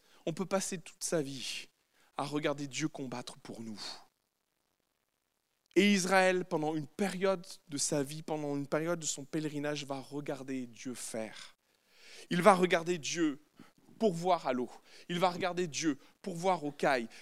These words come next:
Va regarder Dieu pourvoir à la manne, euh, à la manne. Va regarder Dieu encore pourvoir à l'eau,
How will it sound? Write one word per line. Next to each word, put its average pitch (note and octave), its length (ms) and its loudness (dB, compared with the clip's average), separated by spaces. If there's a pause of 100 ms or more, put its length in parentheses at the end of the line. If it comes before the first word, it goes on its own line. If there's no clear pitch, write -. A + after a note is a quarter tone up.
(180)
Va D#3+ 100 4
regarder E3+ 380 0
Dieu D3 240 0
pourvoir F3 440 0
à E3+ 80 2
la E3+ 120 2
manne, C#3+ 380 2 (440)
euh, D#3 140 8
à D3+ 80 4
la D#3 120 6
manne. C#3+ 220 4 (200)
Va E3 120 6
regarder E3+ 340 6
Dieu E3 180 2
encore E3+ 280 0
pourvoir D#3+ 500 -2
à D3 60 4
l'eau, D3 340 6